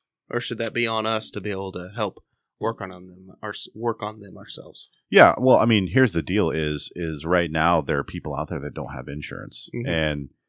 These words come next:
Speaker 2: if you can spend three hundred million on a highway, why can't you spend some of that money on mental health for the people that don't have insurance? Because
Speaker 1: Yeah.
Speaker 2: mental health ain't going anywhere.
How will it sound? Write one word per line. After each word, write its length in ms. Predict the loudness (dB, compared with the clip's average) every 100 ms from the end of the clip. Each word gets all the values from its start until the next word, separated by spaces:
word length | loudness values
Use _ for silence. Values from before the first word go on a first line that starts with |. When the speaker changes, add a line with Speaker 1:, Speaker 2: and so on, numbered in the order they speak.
| _ _ -6
Speaker 2:
if 220 | -4 -2
you 80 | -2
can 120 | -2
spend 280 | -2 -2 -2
three 160 | -2 -2
hundred 220 | -2 -2
million 320 | -4 -2 -2
on 120 | -4
a 40 | -6
highway, 420 | -2 -2 -2 -6
why 200 | -6 -6
can't 300 | -6 -10 -10
you 80 | -10
spend 480 | -6 -6 -6 -10 -10
some 220 | -10 -8
of 60 |
that 120 | -10 -10
money 240 | -10 -10
on 140 | -12 -10
mental 300 | -10 -10 -8
health 280 | -8 -8 -10
for 100 | -12
the 80 | -12
people 260 | -12 -12 -12
that 140 | -8
don't 200 | -6 -6
have 140 | -6 -6
insurance? 400 | -8 -6 -8 -8
Because 240 | -6 -6
Speaker 1:
Yeah. 40 | -4
Speaker 2:
mental 200 | -6 -6
health 140 | -6
ain't 120 | -6 -6
going 260 | -6 -6
anywhere. 480 | -8 -10 -8 -8